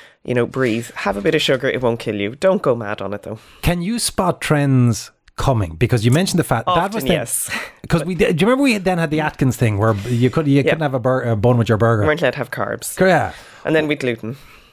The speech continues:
Speaker 2: That's right. And are we still in the gluten phase? Is
Speaker 1: No,
Speaker 2: that
Speaker 1: the
Speaker 2: where we
Speaker 1: gluten, the gluten thing has fallen away quite a bit to the relief of a lot of people <laughs> with celiac disease who actually genuinely need to be gluten-free.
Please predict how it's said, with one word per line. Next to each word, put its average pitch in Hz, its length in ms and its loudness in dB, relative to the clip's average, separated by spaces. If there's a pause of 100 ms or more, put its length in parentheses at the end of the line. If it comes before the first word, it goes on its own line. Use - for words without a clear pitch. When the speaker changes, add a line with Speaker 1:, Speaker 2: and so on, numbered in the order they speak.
(300)
Speaker 2:
That's 110 200 0
right. 117 280 2 (340)
And 160 180 0
are 151 80 0
we 151 140 -4
still 208 180 2
in 220 80 4
the 190 80 2
gluten 170 280 0
phase? 147 320 0
Is 101 60 -4
Speaker 1:
No, - 80 2
Speaker 2:
that 190 120 2
Speaker 1:
the 151 60 2
Speaker 2:
where - 20 0
we 151 60 0 (100)
Speaker 1:
gluten, 254 200 0
the 196 100 -4
gluten 285 320 -2
thing 269 100 2
has 208 160 -2
fallen 165 300 2
away 131 180 2
quite 131 320 -2
a 139 40 -6
bit 117 160 0
to - 60 -8
the 127 120 -2
relief 143 340 -2
of 180 100 -2
a 180 40 -2
lot 151 160 -2
of 143 60 -14
people - 280 -2
<laughs> - 60 -18
with 196 100 0
celiac 165 460 0
disease 127 320 -4
who 123 100 0
actually 120 580 -4
genuinely 131 480 0
need 123 140 -4
to - 80 -16
be 135 80 -4
gluten-free. 117 420 -4